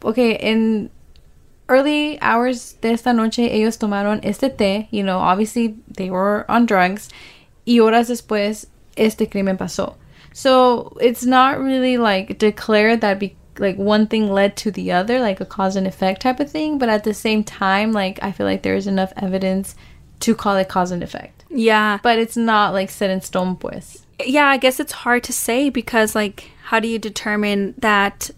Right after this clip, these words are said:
Speaker 2: you know, these mushrooms were the reason why
Speaker 1: Mm-hmm.
Speaker 2: you got out of character? But also there's, a, like, a lot of hours in between, right? Because
Speaker 1: Yeah.
Speaker 2: it was pretty early on in the night, and then the crime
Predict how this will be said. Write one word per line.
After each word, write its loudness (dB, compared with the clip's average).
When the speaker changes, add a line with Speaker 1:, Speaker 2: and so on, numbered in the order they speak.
Speaker 2:
you -2
know, 2
these -4
mushrooms 2
were 2
the -2
reason 2
why 4
Speaker 1:
Mm-hmm. -2
Speaker 2:
you -2
got 0
out 0
of -6
character? 2
But 0
also 0
there's, -6
a, -4
like, -2
a 2
lot 4
of -2
hours 0
in -2
between, 0
right? 2
Because -2
Speaker 1:
Yeah. -6
Speaker 2:
it 6
was 2
pretty 0
early 2
on 0
in 0
the -2
night, 2
and 0
then 0
the -2
crime 0